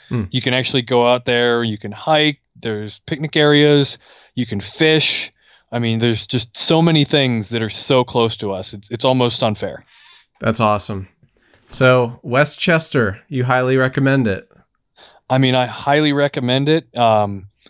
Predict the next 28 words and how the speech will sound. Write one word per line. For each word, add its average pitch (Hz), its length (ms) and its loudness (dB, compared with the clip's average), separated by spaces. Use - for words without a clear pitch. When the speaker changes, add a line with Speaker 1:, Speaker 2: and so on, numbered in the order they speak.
Speaker 2:
but 120 120 -2
just 131 200 -2
don't 139 180 2
take 139 200 0
my 123 180 2
word 156 240 4
for 170 260 2
it. 165 100 0
I 120 100 2
would 117 180 -4
say 117 400 0
you 110 80 -12
see 139 240 0
for 135 140 -8
yourself, 127 520 -2
'cause 110 160 -10
you 120 60 -6
never 127 160 0
know 123 140 2
what's 123 120 -4
in 131 60 -4
your 117 120 0
own 120 100 0
backyard. 117 480 0
Speaker 1:
Yeah, 120 240 4
absolutely. 113 800 -4
That's 110 180 -10
why 113 400 0